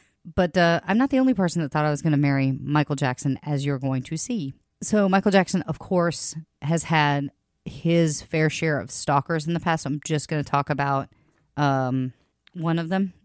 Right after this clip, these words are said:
<laughs> I was like, well, no, 'cause, uh, there's a couple people that I have, like, a few stalker stories for, 'cause some of them are more available, which happened in two thousand seven because he was being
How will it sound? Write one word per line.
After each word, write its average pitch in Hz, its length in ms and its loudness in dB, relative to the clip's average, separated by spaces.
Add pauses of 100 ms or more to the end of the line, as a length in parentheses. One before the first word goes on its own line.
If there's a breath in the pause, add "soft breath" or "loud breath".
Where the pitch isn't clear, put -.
<laughs> - 840 -20
I 262 460 -4
was 233 80 4
like, 208 260 2 (400 soft breath)
well, 226 80 0
no, 233 120 6
'cause, 196 140 0
uh, 160 240 4
there's 165 200 0
a 165 60 -4
couple 170 200 0
people 156 240 0
that 143 100 2
I 143 60 2
have, 135 180 0
like, 139 200 -4
a 135 100 -4
few 143 320 -4
stalker 156 580 -2
stories 165 440 -4
for, 160 240 0
'cause - 280 -6 (720)
some 156 180 -2
of 147 40 2
them 143 140 2
are 143 120 0
more 135 140 0
available, 135 480 -4 (600 soft breath)
which 165 200 2
happened 151 380 2
in 139 60 -4
two 180 200 -4
thousand 160 420 -2
seven 180 580 2 (560)
because 170 280 4
he 190 120 4
was 175 120 2
being 165 400 0